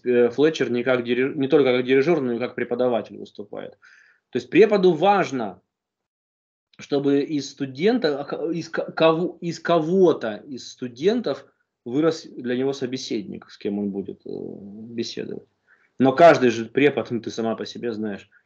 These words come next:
нарывается на одно и то же постоянно, да, страшно самодовольных, уже ставшими собой людей, уже всё, они уже равны себе, молодые приходят, тупые, непроходимо уверенные в себе,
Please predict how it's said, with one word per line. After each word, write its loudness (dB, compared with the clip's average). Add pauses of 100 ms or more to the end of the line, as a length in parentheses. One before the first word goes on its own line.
(260)
нарывается 2
на 0
одно 0
и 0
то -2
же -4
постоянно, -6
да, -2
страшно 2
самодовольных, 0
уже 0
ставшими -2
собой -2
людей, -2 (240)
уже -2
всё, 2
они -2
уже -2
равны -2
себе, 0 (220)
молодые 0
приходят, 0
тупые, 0
непроходимо -2
уверенные -2
в -14
себе, -4